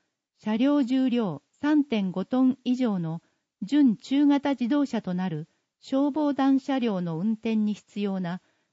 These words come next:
免許取得の支援などを盛り込みました。普通自動車免許のみで、準中型を運転できない団員は、全団員の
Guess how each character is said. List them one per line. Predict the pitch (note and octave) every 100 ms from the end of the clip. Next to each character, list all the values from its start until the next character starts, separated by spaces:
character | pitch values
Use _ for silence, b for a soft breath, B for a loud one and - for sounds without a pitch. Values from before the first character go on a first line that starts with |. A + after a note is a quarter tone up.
| _
免 | A3+ C#4+ C#4+
許 | -
取 | G3+ -
得 | A#3 - A#3+
の | A3 - _
支 | _ A#3
援 | C4 C#4
な | C#4+ A#3+
ど | G#3
を | E3+
盛 | E3 G#3+
り |
込 | -
み | A3 G#3
ま | G3
し | -
た。 | - C#3 _ _ _ _ _ _ _ _ _ _ _
普 | _
通 | - D4 D4+
自 | C#4+
動 | C#4+ D#4
車 | D4 C#4
免 | C#4+ C#4
許 | B3
の | G#3+ A#3
み | G3+
で、 | E3 E3 _ _ _ _ _
準 | A3 D4 C4+
中 | - B3+ C4
型 | C4 B3+ A#3+ A3+
を |
運 | - A#3+
転 | C4+ C#4+
で | C4 C4+
き | C#4
な | B3+ G3+
い | E3
団 | F#3 G3+
員 | G#3 G3+ F#3+
は、 | F3 E3+ - _ _ _ _ _
全 | F3+ C#4+ C4 F#3+
団 | G#3+ A#3
員 | A#3 A3 G#3
の | G3+ G3+